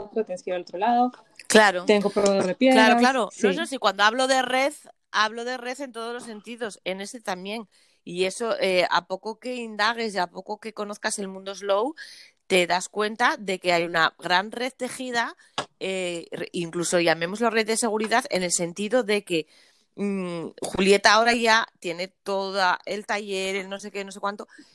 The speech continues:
Speaker 2: y, y llega ahora una nueva persona que quiera comenzar en ese, en ese mundo o sector, oye, pues ya puede aconsejarle, asesorarle y hacerle un poco de cicerone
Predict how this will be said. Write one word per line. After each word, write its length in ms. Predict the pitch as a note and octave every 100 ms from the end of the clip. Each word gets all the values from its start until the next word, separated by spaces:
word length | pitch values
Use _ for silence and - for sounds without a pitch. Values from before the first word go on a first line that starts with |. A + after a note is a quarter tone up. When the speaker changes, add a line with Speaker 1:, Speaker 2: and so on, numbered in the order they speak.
| - -
Speaker 2:
y, 280 | A3 G#3 -
y 260 | G3 F#3+ E3+
llega 260 | F3 F3+
ahora 200 | G#3 A#3 A#3
una 160 | A3+
nueva 240 | A3+ A3 G#3
persona 440 | A3 A#3+ C#4 A3+
que 140 | F3 D#3
quiera 360 | - D#3+ D#3+ -
comenzar 600 | F#3 F3+ F3 G3+ B3 A3
en 140 | F#3
ese, 280 | F3 F#3+ F3 -
en 180 | E3+ E3+
ese 240 | E3+ - F3+
mundo 600 | F3+ F#3 F#3+ F#3 F#3+ - _ _ -
o 120 | F#3
sector, 540 | G#3 F#3+ - G#3+ A#3+ - _ _
oye, 240 | - G#3+ F#3
pues 400 | - F3+ F3+ -
ya 320 | F3 E3+ F3+
puede 360 | F#3+ G#3 A3 B3+ -
aconsejarle, 760 | G3 F#3+ F#3 - F3 F#3+ F#3+
asesorarle 580 | A3+ A#3+ A#3+ A3+ A3+ B3
y 60 | A#3
hacerle 360 | G3+ G#3 G3 G#3+
un 80 |
poco 240 | G3 G3 A3
de 140 | A3
cicerone 580 | G#3+ F#3+ F#3 F3+ G3